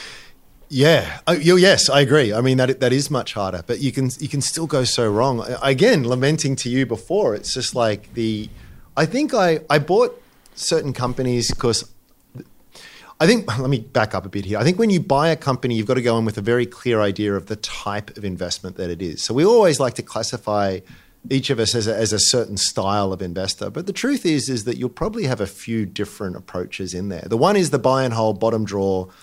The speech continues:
kind of the, I don't know, the C S L, the Cochlear, the whatever, you know, that's just gonna be around forever and,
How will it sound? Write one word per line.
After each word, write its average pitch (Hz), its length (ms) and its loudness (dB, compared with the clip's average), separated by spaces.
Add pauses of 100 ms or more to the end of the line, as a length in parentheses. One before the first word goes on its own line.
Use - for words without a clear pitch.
(180)
kind 104 260 -4
of 95 160 -4
the, 95 260 -2
I 117 120 -2
don't 101 120 -4
know, 92 160 -4
the 92 120 -6
C 117 240 -2
S 110 160 -2
L, 98 240 -2
the 92 100 -4
Cochlear, 92 680 -4
the 87 160 -6
whatever, 107 440 -2
you 110 120 -2
know, 107 100 -4
that's 104 300 -6
just 135 180 -6
gonna 131 180 -2
be 117 140 0
around 101 420 -2
forever 98 480 -2
and, 90 180 -6